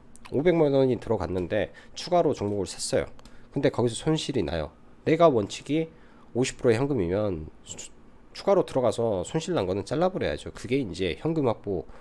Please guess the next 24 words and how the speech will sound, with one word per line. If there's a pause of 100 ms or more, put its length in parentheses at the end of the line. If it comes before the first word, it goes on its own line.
(160)
그러니까
현금
유지
원칙이다라고
저는
보여집니다. (380)
그
현금을
유지해야
되는
거는 (400)
이 (460)
프레시
크러쉬가 (280)
터져버리면은 (520)
대응할
수
있는
여력이
없기
때문에 (220)
그때를
대비할 (120)
필요가